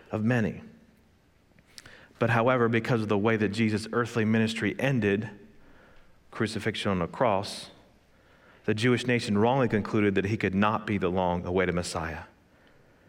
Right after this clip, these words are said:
Look at what it says. "They esteemed him stricken,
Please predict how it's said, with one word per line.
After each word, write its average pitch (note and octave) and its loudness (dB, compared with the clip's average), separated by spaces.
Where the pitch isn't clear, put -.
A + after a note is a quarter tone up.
Look D#3+ 0
at D#3+ 4
what B2+ 4
it G#2 0
says. G2 -2
"They A#2+ 2
esteemed D#3+ 0
him B2+ 2
stricken, - -2